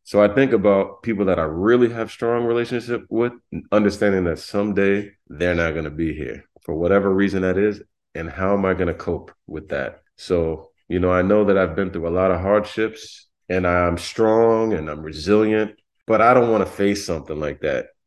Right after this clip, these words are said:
even though I know I'm going to have to do that one day.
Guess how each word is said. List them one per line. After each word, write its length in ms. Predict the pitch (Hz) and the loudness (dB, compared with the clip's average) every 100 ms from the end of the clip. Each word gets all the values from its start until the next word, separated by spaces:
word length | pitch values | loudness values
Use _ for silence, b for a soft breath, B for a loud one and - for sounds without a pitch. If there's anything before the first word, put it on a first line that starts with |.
| _ - | _ -4
even 260 | 92 92 | 0 2
though 140 | 90 87 | 2 2
I 80 | |
know 200 | 87 90 | 2 2
I'm 120 | 87 78 | 0 0
going 220 | 85 78 | -2 -2
to 60 | |
have 340 | 71 85 87 - | -4 -2 -2 -4
to 120 | 85 | -10
do 260 | 71 87 82 | -4 -4 -2
that 260 | 65 58 - | -4 -8 -12
one 300 | - 71 69 | -16 -12 -10
day. 180 | 65 57 | -8 -10